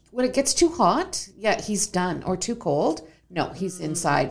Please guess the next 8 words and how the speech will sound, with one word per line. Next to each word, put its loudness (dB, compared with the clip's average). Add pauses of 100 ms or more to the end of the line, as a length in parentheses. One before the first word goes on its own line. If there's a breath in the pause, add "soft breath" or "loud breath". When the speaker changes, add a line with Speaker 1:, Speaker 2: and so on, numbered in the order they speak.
(120)
Speaker 2:
Mm-hmm. -20
Speaker 1:
So, 8
yeah, 6
mine 2
are 0
definitely 0
indoor. -2 (300)
Speaker 2:
Yeah. -8